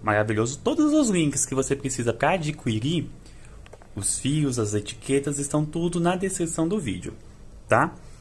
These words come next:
E olha que linda essa etiqueta da B V Etiquetas. Ó, que perfeição ficou. No final do vídeo, eu dou tamanho, dou peso e tudo mais pra vocês, tá? Então, esse tapete aqui ficou,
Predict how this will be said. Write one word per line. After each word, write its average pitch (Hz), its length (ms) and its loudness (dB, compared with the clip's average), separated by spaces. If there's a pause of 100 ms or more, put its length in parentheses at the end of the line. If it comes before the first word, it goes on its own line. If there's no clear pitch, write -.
(180)
E 113 80 0
olha 147 160 6
que 185 140 -6
linda 123 300 2
essa 104 120 -2
etiqueta 113 760 -2
da 101 100 -4
B 101 160 -2
V 95 200 -2
Etiquetas. 98 920 -6 (880)
Ó, 107 220 -2 (560)
que - 100 -10
perfeição 123 840 -4
ficou. - 400 -10 (720)
No 202 80 0
final 190 220 4
do 135 80 4
vídeo, 135 500 4
eu - 80 -2
dou 123 140 4
tamanho, 123 640 6
dou 110 220 2
peso 117 680 6
e 107 60 -8
tudo 110 220 -2
mais 104 260 -2
pra - 100 -2
vocês, 104 600 -2 (580)
tá? 117 320 4 (760)
Então, 143 640 6
esse 127 160 0
tapete 123 320 -2
aqui 127 180 -2
ficou, 131 400 -4